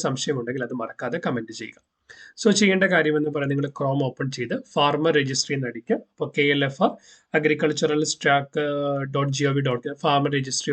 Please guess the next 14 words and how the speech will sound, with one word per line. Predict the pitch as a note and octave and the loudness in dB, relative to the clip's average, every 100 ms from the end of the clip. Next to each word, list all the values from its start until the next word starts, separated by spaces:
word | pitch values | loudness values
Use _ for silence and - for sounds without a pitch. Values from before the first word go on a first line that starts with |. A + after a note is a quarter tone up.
| B2 | -4
ഓപ്പൺ | - C3 - | -4 -8 -6
ചെയ്യുക. | A#2 C#3 - _ - - - | -4 -4 -4 _ -20 -20 -4
അതിനകത്ത് | F3 G3 E3 D3+ F#3+ F3+ | 4 4 4 0 -2 4
ഫാർമർ | D3+ D#3+ F3+ - - | 4 4 2 0 0
സെലക്ട് | D3 C#3 D3 | -2 -2 -2
ചെയ്തതിന് | C3+ B2+ B2+ A#2+ | -2 -2 -6 -6
ശേഷം | A#2+ D3 D#3 - | -8 -8 -10 -4
create | D3 D#3+ D#3+ | 0 0 2
a | D#3+ | 2
new | C#3+ C#3 D3 | 2 2 0
user | C#3+ D3 | 0 -2
account | B2 B2+ A2+ - | -4 -4 -6 -8
കൊടുക്കുക. | - - - _ - - - D#3+ | -12 -6 -6 _ -20 -20 -2 0
അതിനുശേഷം | F3+ G3+ F#3+ C3+ D#3+ | 4 4 2 -2 0